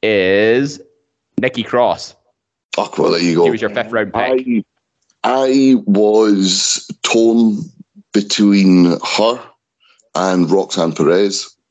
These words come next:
Speaker 2: And I thought,
Speaker 1: Mm.
Speaker 2: "Don't pick Roxanne Perez because she's gonna be feuding with Mandy Rose. Any points she get will just cancel out Mandy Rose's points."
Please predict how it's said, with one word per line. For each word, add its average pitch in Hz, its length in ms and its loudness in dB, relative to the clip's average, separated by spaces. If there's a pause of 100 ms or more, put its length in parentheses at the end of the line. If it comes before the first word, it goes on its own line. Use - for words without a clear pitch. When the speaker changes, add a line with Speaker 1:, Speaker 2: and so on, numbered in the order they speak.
(840)
Speaker 2:
And 82 160 -2
I 76 60 -2
thought, 78 340 -2
Speaker 1:
Mm. 101 320 -6
Speaker 2:
"Don't - 220 0
pick 95 240 -2
Roxanne 80 400 -2
Perez 82 640 0
because 82 320 -2
she's 80 220 -6
gonna 104 140 0
be 87 120 -2
feuding 117 500 0
with 80 180 -2
Mandy 80 280 0
Rose. 78 480 2 (520)
Any 104 200 2
points 95 360 -2 (100)
she 98 140 2
get 92 360 2
will 82 120 0
just 76 220 -2
cancel 78 460 0
out 78 100 -4
Mandy 78 260 0
Rose's 110 400 2
points." 104 680 -2